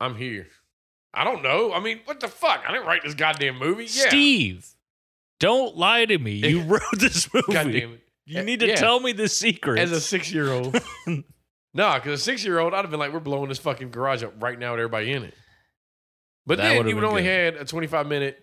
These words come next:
Speaker 1: made-for-, T V special.
Speaker 2: Good.
Speaker 1: <laughs> Good. It wasn't dramatic enough that way.
Speaker 2: I guess. This just makes no sense.
Speaker 1: Yeah, 'cause he just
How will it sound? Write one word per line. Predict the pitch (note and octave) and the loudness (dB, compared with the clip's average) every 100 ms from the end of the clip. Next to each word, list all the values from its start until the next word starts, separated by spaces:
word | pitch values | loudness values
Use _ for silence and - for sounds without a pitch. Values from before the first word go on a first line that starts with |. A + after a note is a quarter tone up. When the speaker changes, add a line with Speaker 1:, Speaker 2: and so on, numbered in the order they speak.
| _ | _
Speaker 1:
made-for-, | B2+ C3 A#2 | -6 -6 -6
T | C3+ | -8
V | B2 | -10
special. | A#2 C3 A2+ G#2+ G2+ | -4 -4 -2 -10 -8
Speaker 2:
Good. | C#3 F3 A#2+ F2+ - _ _ _ _ | -6 -4 -6 -10 -18 _ _ _ _
Speaker 1:
<laughs> | A#2 - C#3+ - - B2 | -14 -12 -14 -16 -18 -12
Good. | C3+ D3+ E3 A#2 B2+ - _ _ _ _ _ - - - _ _ | -6 -6 -6 -8 -10 -20 _ _ _ _ _ -20 -20 -20 _ _
It | A#2 | -12
wasn't | C3+ D#3 C3+ C3 C3+ _ | -10 -12 -14 -16 -20 _
dramatic | A2+ A2+ B2 A#2+ A2 | -16 -10 -8 -8 -10
enough | G#2+ F#2+ | -12 -10
that | G#2+ F2 | -10 -10
way. | F#2+ F#2+ F#2 _ _ _ _ _ _ _ - | -10 -14 -14 _ _ _ _ _ _ _ -16
Speaker 2:
I | A#2+ | -12
guess. | A2 F#2 - | -8 -8 -10
This | A#2 B2 | -10 -8
just | C3 B2+ | -10 -6
makes | B2+ - | -4 -4
no | G2+ | -6
sense. | F#2 F#2 D#2+ - _ _ - | -6 -8 -12 -18 _ _ -2
Speaker 1:
Yeah, | G3 | -2
'cause | B2 C#3 | -2 -6
he | F3 | -6
just | D3+ - | -8 -8